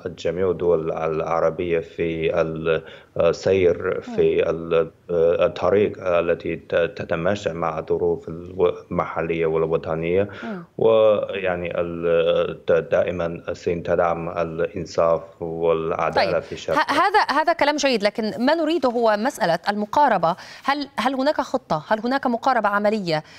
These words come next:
Speaker 2: للجانب الصيني بإمكانها حل مشكلة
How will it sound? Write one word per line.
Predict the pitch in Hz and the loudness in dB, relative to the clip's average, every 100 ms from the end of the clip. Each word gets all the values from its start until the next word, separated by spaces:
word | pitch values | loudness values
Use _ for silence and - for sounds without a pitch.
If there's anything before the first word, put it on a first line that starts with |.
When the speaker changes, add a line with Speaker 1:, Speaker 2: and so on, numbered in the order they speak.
| - | -10
Speaker 2:
للجانب | 185 185 208 - 185 175 208 175 | -4 -2 0 0 -2 0 0 0
الصيني | 165 - 202 185 185 185 | -4 -6 -4 -2 0 -2
بإمكانها | 165 208 190 - 196 190 175 180 185 - - | -4 -4 -4 0 0 0 -2 -2 -4 -14 -16
حل | - - 269 240 214 - | -6 -2 0 -2 -6 -6
مشكلة | 202 - - 190 | -4 -4 -2 0